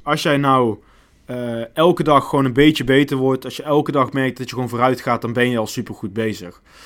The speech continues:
Dus dat moet je ook op die manier door blijven gaan. Deze tips kunnen alleen maar helpen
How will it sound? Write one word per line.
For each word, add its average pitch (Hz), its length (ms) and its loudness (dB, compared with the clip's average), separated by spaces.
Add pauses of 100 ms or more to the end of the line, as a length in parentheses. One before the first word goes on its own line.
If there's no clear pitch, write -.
(140)
Dus - 80 -20
dat 123 120 -2
moet 139 140 0
je 139 60 2
ook 123 140 2
op 110 80 -10
die 123 120 0
manier 117 200 0
door 113 200 2
blijven 107 260 -2
gaan. 107 200 -2
Deze 139 240 4
tips 160 220 -2
kunnen 143 200 2
alleen 143 160 4
maar 135 120 4
helpen 139 460 4